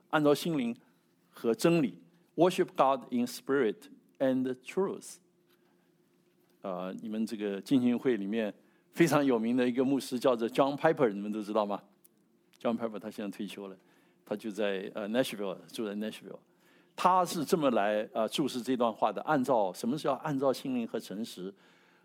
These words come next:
按照心灵和真理来敬拜神呢？啊，他这么说，他说：“敬拜不只是正确的思想，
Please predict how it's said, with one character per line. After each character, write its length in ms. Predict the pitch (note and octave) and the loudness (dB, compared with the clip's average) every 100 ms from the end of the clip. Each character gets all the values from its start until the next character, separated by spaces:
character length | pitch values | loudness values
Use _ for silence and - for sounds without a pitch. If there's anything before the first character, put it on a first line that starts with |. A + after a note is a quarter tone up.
| _ _ _ - | _ _ _ -6
按 180 | C#3 B2+ | -2 0
照 140 | A#2 | 0
心 240 | - C3 | -2 -4
灵 180 | A#2 G#2 | -2 -4
和 140 | G#2 G#2+ | -4 -6
真 340 | - D3+ D3 | -2 -2 -2
理 180 | G#2 E2 - | -4 -8 -14
来 160 | F2+ G2+ | -12 -8
敬 240 | - A2 | -4 -2
拜 260 | G#2 F#2 F2 - | -2 -4 -6 -16
神 360 | - - D#2 G2 | -18 -16 -14 -12
呢？ 120 | F#2+ _ _ _ _ _ | -14 _ _ _ _ _
啊， 140 | - F#2 _ _ _ _ | -20 -20 _ _ _ _
他 140 | - | -2
这 100 | B2 | 0
么 100 | A#2+ | 0
说， 160 | G#2+ F#2+ | -2 -8
他 120 | F2+ | -8
说 180 | G#2 A2 - - - | -6 -6 -8 -20 -2
：“敬 240 | A#3 G3+ | 6 6
拜 300 | D#3+ F3 G#2+ - _ _ | 8 4 4 -6 _ _
不 140 | - A#3+ | -4 -4
只 260 | - G#2+ | -4 -8
是 280 | G2+ E3+ B2+ | -4 -2 -2
正 200 | - C#3+ | 2 2
确 140 | B2+ | 2
的 80 | G#2+ | -2
思 180 | G2+ C3 | -2 -6
想， 240 | A#2+ F2 | -6 -6